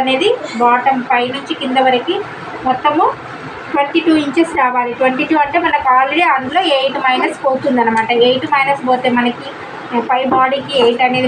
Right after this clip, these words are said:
మనకు వచ్చింది కదా, ఎయిట్లో నుంచి, ట్వంటీ టూలో నుంచి ఎయిట్ తీసేస్తే మనకి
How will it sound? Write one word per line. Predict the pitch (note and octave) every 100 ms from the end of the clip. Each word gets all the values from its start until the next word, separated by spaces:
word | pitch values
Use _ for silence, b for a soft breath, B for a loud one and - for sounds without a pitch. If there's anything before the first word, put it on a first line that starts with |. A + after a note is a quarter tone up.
| B3
మనకు | - -
వచ్చింది | - B3+ A3+ A3+
కదా, | - A#4+ C4+
ఎయిట్లో | C#4+ D#4+ D4+ C#4+
నుంచి, | C4+ B3+ G4 G4
ట్వంటీ | C4+ C4 D4
టూలో | D#4 D4 C#4
నుంచి | B3+ C#4 B3
ఎయిట్ | C4 -
తీసేస్తే | B3+ B3 B3+ B3
మనకి | A#3+ F4